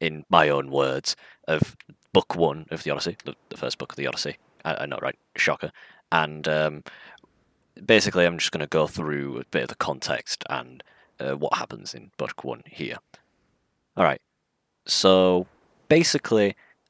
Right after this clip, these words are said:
the Odyssey is pretty important, like, as a whole, to world literature, Western literature, and ancient literature, all that stuff, really. It's a sequel to the Iliad, as I said before,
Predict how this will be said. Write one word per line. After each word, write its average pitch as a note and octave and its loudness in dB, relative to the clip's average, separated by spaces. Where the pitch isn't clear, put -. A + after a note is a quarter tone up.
the G2+ 2
Odyssey D#3+ 4
is A2+ 0
pretty G2+ -2
important, - -4
like, E2 2
as F#2 4
a E2+ 2
whole, C2+ 0
to D#2 -4
world E2 0
literature, D#2 0
Western D#2+ 0
literature, D2+ -6
and C2+ -8
ancient D2 -6
literature, D2 -6
all G2 8
that C#2+ 2
stuff, - -2
really. D2+ 2
It's - 4
a D2 -6
sequel G2+ -2
to D2+ -2
the C#2 -8
Iliad, D#2 2
as D2+ -4
I C#2+ -2
said - 2
before, D#2+ 2